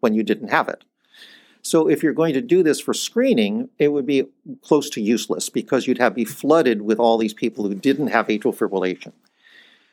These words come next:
And so I thought, "This is, this is kind of weird." And I, I told him that. And I also, there wasn't anybody in bioengineering who was working on that.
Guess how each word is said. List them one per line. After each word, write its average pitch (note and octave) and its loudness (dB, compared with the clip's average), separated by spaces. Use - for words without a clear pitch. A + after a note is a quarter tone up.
And D#3+ 2
so - 2
I F3 4
thought, G#3 2
"This G#3+ 0
is, C#3 0
this D#3+ 0
is C3+ -8
kind A#2+ -2
of G2 -4
weird." G2 -2
And B2+ 0
I, A#2 2
I A2+ 2
told F#3+ 2
him A#2+ 2
that. G2 0
And A#2 -2
I A#2+ 0
also, D3 -2
there B2+ 4
wasn't C#3 0
anybody C3+ 2
in G#2+ 2
bioengineering G#2+ 0
who G#2 -6
was F#2 -6
working A#2 0
on F2+ -6
that. F2 -6